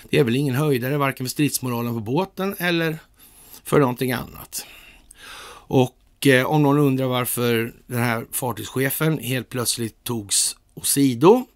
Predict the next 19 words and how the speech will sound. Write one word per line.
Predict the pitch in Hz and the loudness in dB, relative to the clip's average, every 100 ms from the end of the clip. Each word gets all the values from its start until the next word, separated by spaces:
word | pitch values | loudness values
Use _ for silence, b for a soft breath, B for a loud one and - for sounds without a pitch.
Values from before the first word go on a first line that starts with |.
| B B B B B | B B B B B
så | - 127 127 131 | -2 2 2 0
är | 139 131 | 0 2
det | 147 | 2
väl | 165 | 2
så | 175 143 131 123 | 4 4 2 0
att | 123 - - | -4 -4 -6
precis | 131 - 123 113 | -2 0 0 -2
som | 123 120 | -2 -2
i | 117 113 117 | -2 -2 -4
alla | - 127 117 | -4 -2 -2
andra | 117 110 135 | -2 -2 0
länder | 139 135 143 175 247 _ _ _ _ | 0 0 0 0 -2 _ _ _ _
så | - - 131 120 113 110 _ B B B B B B | -4 -2 0 -2 -4 -8 _ B B B B B B
finns | 127 120 - | 2 4 2
det | - | 2
ju | 175 180 156 | 2 2 -2
falanger | - 160 143 113 110 110 | 0 2 2 0 -4 -6
inom | 147 135 95 123 180 170 117 - | -2 -2 0 -2 -2 -2 -4 -8
strukturerna | - 139 131 113 - 107 113 | -6 -6 -4 -6 -6 -8 -10